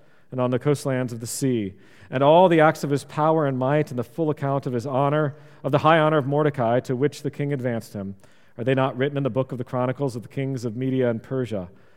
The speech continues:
For Mordecai the Jew was second in rank to King Ahasuerus, and he was great among the Jews and popular with the multitude of his brothers, for he sought the welfare of his people and spoke peace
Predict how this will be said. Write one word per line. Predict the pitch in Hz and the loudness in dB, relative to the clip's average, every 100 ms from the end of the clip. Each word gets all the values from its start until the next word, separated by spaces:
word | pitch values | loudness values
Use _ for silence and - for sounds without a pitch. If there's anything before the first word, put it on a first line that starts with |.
| - - - _ - | -20 -20 -20 _ -6
For | 156 | 0
Mordecai | 165 196 190 175 170 | 4 6 8 8 8
the | 170 | 6
Jew | 120 135 | 2 0
was | 127 123 | 0 0
second | 165 151 156 | 0 0 -2
in | 135 127 | -6 -2
rank | 123 120 - | -2 -2 -6
to | |
King | 135 127 | -8 -6
Ahasuerus, | 123 127 120 117 120 110 101 - - - - - - | -4 -4 -6 -4 -2 -2 -4 -12 -20 -20 -20 -20 -10
and | 117 | -4
he | |
was | 131 107 | -4 -2
great | 127 131 123 | 2 2 0
among | 123 117 | -6 -4
the | 110 | -6
Jews | 98 110 101 95 | -6 -6 -6 -8
and | 110 - | -12 -12
popular | - 143 135 110 104 | -6 -4 -4 -6 -6
with | 107 | -8
the | |
multitude | 113 120 117 117 120 | -6 -6 -6 -8 -8
of | 107 | -6
his | 104 | -8
brothers, | 95 113 107 98 - - - - | -4 -2 -2 -6 -10 -20 -20 -20
for | - 120 | -8 -8
he | |
sought | 117 147 143 143 | -2 2 2 2
the | |
welfare | 117 131 143 147 139 | 0 2 2 2 0
of | 131 | 0
his | - | -6
people | 110 101 95 92 - - - - | -10 -10 -10 -12 -16 -20 -20 -16
and | 113 | -14
spoke | - 120 113 - | -6 -4 -4 -6
peace | - 131 95 - - | -6 -6 -6 -12 -18